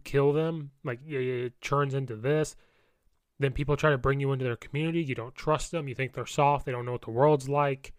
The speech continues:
Uh, so you go through that. You try to teach them how the world really is.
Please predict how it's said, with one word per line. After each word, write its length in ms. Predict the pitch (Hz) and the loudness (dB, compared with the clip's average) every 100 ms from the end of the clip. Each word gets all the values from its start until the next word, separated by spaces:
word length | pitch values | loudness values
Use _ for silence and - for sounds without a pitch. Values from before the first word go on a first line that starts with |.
| _ _ _ _ _ | _ _ _ _ _
Uh, 420 | - 120 110 104 104 _ _ _ _ _ _ _ _ _ _ _ _ _ _ | -8 -6 -6 -8 -12 _ _ _ _ _ _ _ _ _ _ _ _ _ _
so 120 | - | -8
you 100 | 127 | -6
go 200 | 120 120 | -2 -2
through 240 | 113 113 110 | -2 -6 -2
that. 480 | 135 151 147 147 | 4 6 4 2
You 120 | 175 123 | -2 -8
try 200 | - 123 | -6 -6
to 80 | |
teach 240 | 110 127 - | -6 -8 -6
them 100 | 131 | -4
how 160 | 117 | -2
the 80 | 117 | -2
world 240 | 113 123 117 | -2 -2 0
really 320 | 127 107 113 | -2 -2 0
is. 420 | 147 151 151 139 | 2 4 0 -2